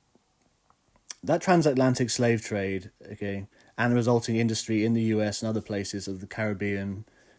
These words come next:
uh, and the U K, on the back of slavery, is an issue that's constantly brought up whenever relationships comes to the, sort of the forefront.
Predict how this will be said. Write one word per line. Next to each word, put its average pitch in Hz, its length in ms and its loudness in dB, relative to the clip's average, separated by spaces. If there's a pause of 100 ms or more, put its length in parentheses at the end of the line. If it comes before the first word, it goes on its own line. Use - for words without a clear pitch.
uh, 95 40 -6
and 101 220 -2
the 104 100 0
U 98 120 -4
K, 95 360 -6 (440)
on 156 160 4
the 147 60 4
back 120 200 2
of 113 120 -2
slavery, 98 720 -2
is 113 120 -2
an 123 80 4
issue 127 220 2
that's 110 180 0
constantly 135 640 0
brought 113 400 0
up 104 140 -4
whenever 107 260 -2
relationships 104 720 -4
comes 104 400 -6
to 95 60 -18
the, 95 100 -16 (140)
sort 107 200 -8
of 98 80 -10
the 101 60 -10
forefront. 104 600 -4